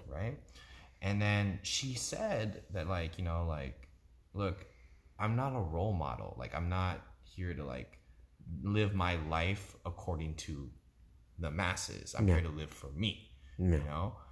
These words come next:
Speaker 1: And then people, the, the backlash on her was pretty bad. It's like,
Speaker 2: Yeah.
Speaker 1: you know, it's like you're supporting abuse, you know,
Speaker 2: Yeah.
Speaker 1: you're doing whatever it may be.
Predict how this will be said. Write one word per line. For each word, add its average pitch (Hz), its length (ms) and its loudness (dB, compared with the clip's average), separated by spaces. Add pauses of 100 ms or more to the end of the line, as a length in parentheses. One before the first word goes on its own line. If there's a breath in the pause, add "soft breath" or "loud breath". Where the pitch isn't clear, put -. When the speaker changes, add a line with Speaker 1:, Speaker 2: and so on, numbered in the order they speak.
(140 soft breath)
Speaker 1:
And 95 100 0
then 95 140 2
people, 95 320 -2
the, 101 80 0
the 90 160 2
backlash 110 760 0
on 90 180 0
her 101 760 0 (120)
was 117 120 -4
pretty 151 320 0
bad. - 380 -4
It's - 120 -10
like, 65 160 -2
Speaker 2:
Yeah. 82 140 8 (160)
Speaker 1:
you 92 60 -2
know, 98 100 2
it's 92 100 -2
like 82 160 -2
you're 92 80 0
supporting 90 500 0
abuse, 143 680 4
you 90 100 -2
know, 85 120 -2
Speaker 2:
Yeah. 82 160 6
Speaker 1:
you're 85 120 -2
doing 80 160 -4
whatever 120 320 0
it 120 40 0
may 117 140 2
be. 107 300 -2